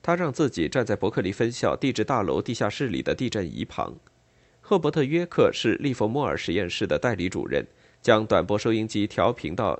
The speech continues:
遥测麦克爆炸试验的频率。当试验点火时，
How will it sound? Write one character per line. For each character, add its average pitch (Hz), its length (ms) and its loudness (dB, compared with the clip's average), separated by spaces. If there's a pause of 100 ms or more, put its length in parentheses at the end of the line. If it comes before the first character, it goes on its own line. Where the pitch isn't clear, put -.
遥 104 260 2
测 - 320 2
麦 123 180 -2
克 101 140 -2
爆 113 160 2
炸 90 160 0
试 - 160 -4
验 95 120 0
的 67 120 -4
频 50 260 -10
率。 67 180 -6 (960)
当 196 220 0
试 165 200 2
验 107 140 2
点 76 220 2
火 - 180 -2
时， - 300 -4